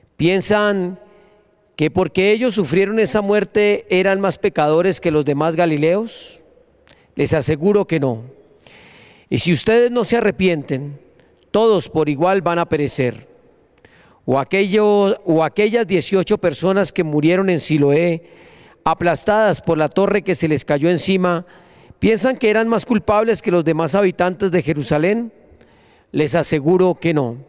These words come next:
Y si ustedes no se arrepienten, van a perecer todos por igual". Les dijo también esta parábola. Un hombre tenía una higuera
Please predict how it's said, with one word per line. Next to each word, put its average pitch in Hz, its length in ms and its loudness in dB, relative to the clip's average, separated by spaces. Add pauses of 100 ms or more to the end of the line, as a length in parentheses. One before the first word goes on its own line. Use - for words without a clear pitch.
(880)
Y 120 100 -2
si 139 140 -2
ustedes 170 720 -2 (300)
no 156 260 0
se 214 180 0
arrepienten, 165 880 0 (540)
van 165 460 -2 (240)
a 135 180 -2
perecer 135 560 0
todos 190 480 0
por 147 220 -2
igual". 120 500 -4 (1160)
Les 127 160 -2
dijo 190 260 0
también 180 380 0
esta 180 240 -2
parábola. 139 720 -4 (800)
Un 127 160 2
hombre 196 260 0
tenía 170 380 2
una 185 220 2
higuera 160 440 0